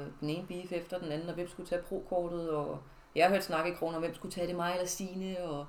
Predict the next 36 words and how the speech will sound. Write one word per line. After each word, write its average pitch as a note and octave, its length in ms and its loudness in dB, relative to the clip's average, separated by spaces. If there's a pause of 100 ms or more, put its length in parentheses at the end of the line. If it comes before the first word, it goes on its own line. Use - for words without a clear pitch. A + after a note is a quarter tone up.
(340)
den F#3+ 120 12
lå G3 180 12
mellem F#3+ 260 8
os E3+ 180 6
to, F#3+ 140 0
og F3+ 60 4
hvem F#3 100 2
skulle D#3+ 220 2
ellers - 120 0
gøre E3+ 260 6
det. F#3 80 -6 (360)
Og D#3+ 120 8
jeg F3+ 160 12
havde, F3 440 10 (260)
altså, E3 240 2 (420)
efter, E3+ 360 2
var E3 100 6
det F3 80 4
jo F3 40 4
efter F3 260 2
Olympia E3 340 0
Amateur E3 360 -2
i D#3 140 -2
Spanien, D#3+ 480 -2
tror - 160 -4
jeg D#3 80 0
næsten, D#3 280 -4
det E3 160 -6
her D#3+ 60 2
må D#3 80 2
have D3 120 0
været, D3+ 200 2
der F3+ 120 6
meldte F3+ 180 2
jeg F3 80 10
også G3 200 6